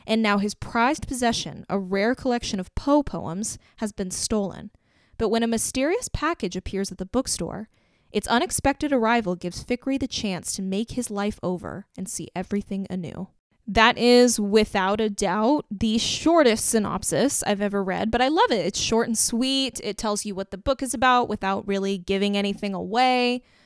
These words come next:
I love it. I love it. It was just made into a movie as well. I think, I'm trying to, 'cause there, it's, like, a picture of the movie on the front of the cover. I think that's Lucy Hale, if I'm not mistaken, from Pretty Little Liars. So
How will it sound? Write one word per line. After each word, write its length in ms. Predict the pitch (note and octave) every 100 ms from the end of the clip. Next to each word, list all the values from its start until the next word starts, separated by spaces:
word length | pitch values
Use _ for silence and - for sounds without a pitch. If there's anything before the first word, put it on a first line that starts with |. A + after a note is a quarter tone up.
| _ _ _
I 100 | B3+
love 200 | E4 G#4
it. 180 | C4+ - _ _ _ -
I 120 | A3+
love 160 | B3
it. 100 | G#3
It 60 | -
was 160 | B3+ -
just 180 | A4
made 160 | G4 G4
into 260 | F4+ - C4
a 40 |
movie 340 | G#3+ A3+ A3
as 140 | G3 -
well. 160 | A3 F#3+
I 80 | F#3
think, 520 | - G#4+ B4+ - - _
I'm 100 | B3+
trying 240 | C4+ D#4 E4
to, 80 | -
'cause 240 | B3 A3+
there, 140 | B3+ A#3+
it's, 140 | -
like, 120 | C4+
a 60 | A3+
picture 500 | - B3 - B3+ A3+
of 220 | G3+ F#3+
the 80 | F3+
movie 540 | F3+ F#3 G3 G#3+ G#3+ -
on 480 | F#3 F#3 F3+ F3+ F3
the 120 | F#3+
front 280 | - G3+ F#3+
of 80 | -
the 80 |
cover. 480 | - - F#3 B3 C#4+ - - - - _ -
I 100 | A3+
think 440 | - - A4+ -
that's 260 | D4 C4+ C4
Lucy 340 | C#4 C4+ G3+
Hale, 500 | F#3 A#3 A3+ - F3 _
if 180 | F#3 G3+
I'm 180 | F#3+
not 300 | F#3+ G3 F#3 -
mistaken, 560 | F#3 - F#3+ F3+ B2+ F#3+
from 160 | F#3+
Pretty 200 | G3+ G3+
Little 200 | G3+ G3+
Liars. 500 | G3 G3+ G#3+ C4 - - _ _ -
So 460 | - C4 B3+ B3